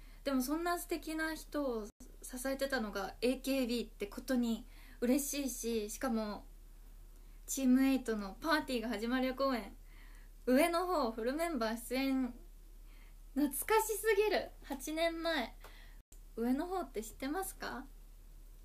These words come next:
関東と北海道、東北メンバーの十六人で劇場出ることが多くて、上の方って呼んでたんですけど、いやー、それで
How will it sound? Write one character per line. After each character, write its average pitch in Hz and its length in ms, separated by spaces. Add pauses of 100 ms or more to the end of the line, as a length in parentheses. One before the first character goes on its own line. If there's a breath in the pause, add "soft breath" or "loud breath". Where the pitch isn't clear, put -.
関 262 300
東 202 180
と 202 580
北 233 100
海 220 80
道、 180 160
東 202 280
北 208 100
メ 208 140
ン 196 100
バ 170 180
ー 156 60
の - 60
十 214 200
六 220 220
人 185 380
で 202 340 (480 loud breath)
劇 202 220
場 196 160
出 202 100
る 196 80
こ 180 100
と 170 120
が 170 140
多 180 60
く - 100
て、 - 200
上 202 180
の 208 120
方 226 160
っ - 80
て - 140
呼 160 60
ん 170 40
で 175 60
た - 120
ん - 80
で - 80
す - 80
け - 120
ど、 180 180 (2000 loud breath)
い 254 40
や 254 60
ー、 254 440 (760 loud breath)
そ - 160
れ 226 140
で 226 300